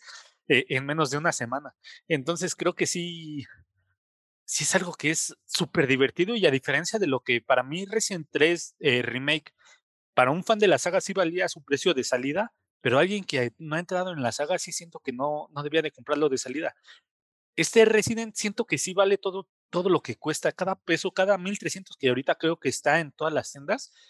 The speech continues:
los vale, los debes de gastar y ya si te estás esperando a, al descuento, pues está bien, igual lo sigue valiendo, pero ahorita si lo compras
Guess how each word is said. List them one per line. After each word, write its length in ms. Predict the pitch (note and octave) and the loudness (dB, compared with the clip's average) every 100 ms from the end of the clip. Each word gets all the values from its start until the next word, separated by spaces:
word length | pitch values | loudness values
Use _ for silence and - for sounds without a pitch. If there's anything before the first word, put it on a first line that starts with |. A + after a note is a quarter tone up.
| _ _ _ _ _ _ _ _ _ _ _ - | _ _ _ _ _ _ _ _ _ _ _ 0
los 260 | C#3+ - | 2 4
vale, 320 | C#3+ F#3+ F3+ | 2 4 2
los 200 | C#3+ C3 | 2 0
debes 220 | B2+ F#3+ F#3+ | 2 2 2
de 120 | D#3+ | 0
gastar 500 | C3+ - D3 F3 F#3 | -2 -2 0 2 2
y 160 | D3+ | 0
ya 240 | C3+ D#3+ F3 | 4 6 4
si 160 | - | 0
te 80 | - | -10
estás 240 | - E3+ G3 | -4 -4 -4
esperando 640 | - C3 C3+ E3+ F#3 D#3 | -4 0 0 0 2 4
a, 280 | A2 G#2+ G#2 _ _ - | 2 -4 -12 _ _ -2
al 140 | B2 | 0
descuento, 380 | A#2 F3 E3+ F#3 | 0 -4 -6 -8
pues 140 | C3 | -6
está 260 | A2+ - D3 | -6 -4 -4
bien, 220 | E3+ F3 | -4 -6
igual 360 | D3 D3+ E3 E3+ | -2 2 2 2
lo 120 | D3+ | 0
sigue 220 | F3+ F3+ | 0 -2
valiendo, 320 | C#3+ D#3 G3+ | -2 -4 -8
pero 200 | - D3 | -2 0
ahorita 260 | B2 D#3+ F#3+ | 0 -2 -4
si 120 | D#3+ | -2
lo 100 | C3+ | -4
compras 560 | - F3 - G3+ - | -4 -10 -6 -6 -6